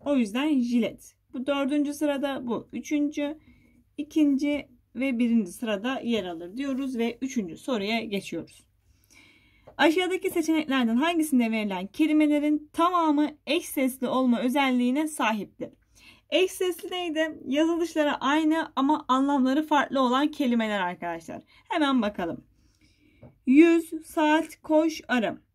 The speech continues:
Yüz var, bir sayı olan yüz, bir, e, yüzümüz, organ olan yüz. Saat,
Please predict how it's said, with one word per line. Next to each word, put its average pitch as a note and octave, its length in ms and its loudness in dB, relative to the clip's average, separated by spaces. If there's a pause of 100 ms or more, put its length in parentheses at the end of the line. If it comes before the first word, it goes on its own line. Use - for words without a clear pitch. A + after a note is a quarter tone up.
(320)
Yüz F4 340 2
var, B3 340 2
bir D#4 120 2
sayı D#4+ 300 2
olan A3+ 260 2
yüz, A#3+ 460 -2
bir, C#4 360 -2
e, G#3 640 -4
yüzümüz, A#3 560 4
organ A3+ 360 0
olan F3+ 240 -6
yüz. F#3 320 -10 (600)
Saat, E4 680 -2